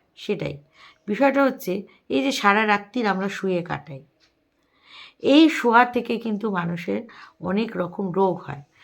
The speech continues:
দেখবে অনেক সময় রাত্রিরে শুয়েছে আর ভোরবেলা ওঠেনি, মানে স্ট্রোক হয়ে গেছে। তো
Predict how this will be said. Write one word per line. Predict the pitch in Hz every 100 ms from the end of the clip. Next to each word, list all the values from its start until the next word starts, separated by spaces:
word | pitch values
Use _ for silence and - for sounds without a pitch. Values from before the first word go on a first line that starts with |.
| - _ -
দেখবে | 233 233
অনেক | 208 208 202
সময় | 202 196 180
রাত্রিরে | 180 - 202 185 185
শুয়েছে | - 196 196 196 185
আর | - 175 180
ভোরবেলা | 151 170 160 165 160
ওঠেনি, | 151 - - 135 139 - _ - - - -
মানে | 269 269
স্ট্রোক | 262 - 220 202
হয়ে | 151 -
গেছে। | 143 - - - _ _ _ _ _ -
তো | 233 220